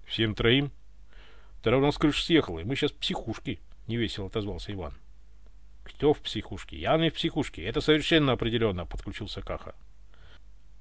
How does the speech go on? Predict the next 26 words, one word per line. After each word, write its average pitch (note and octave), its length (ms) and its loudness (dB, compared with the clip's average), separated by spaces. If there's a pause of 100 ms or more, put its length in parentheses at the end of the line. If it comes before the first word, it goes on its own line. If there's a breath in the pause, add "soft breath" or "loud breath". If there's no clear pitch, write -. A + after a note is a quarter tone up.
(160)
«Борт G3 300 10
К G3 160 12
семьсот F3 400 4
десять A3 340 4
вызывает F3 500 8
патруль. C#3 420 6 (520)
Командир, A3 500 6 (480 soft breath)
у B2+ 60 0
вас G#3+ 180 8
есть D#4+ 180 8
ко C#4 120 6
мне F3+ 180 8
претензии?» A#2 640 2 (340)
Явно B2 260 2
потешаясь A#2 540 0
от G2+ 40 -10
души, F#3+ 260 -2
поинтересовался A#2+ 720 0
капитан G#2+ 360 -2
грузовоза. G2 560 -2 (720 soft breath)
«У D3+ 120 0
меня G3+ 540 10
через F#3+ 260 0
пять F3+ 260 8
минут F3+ 260 4
обед. B3 360 8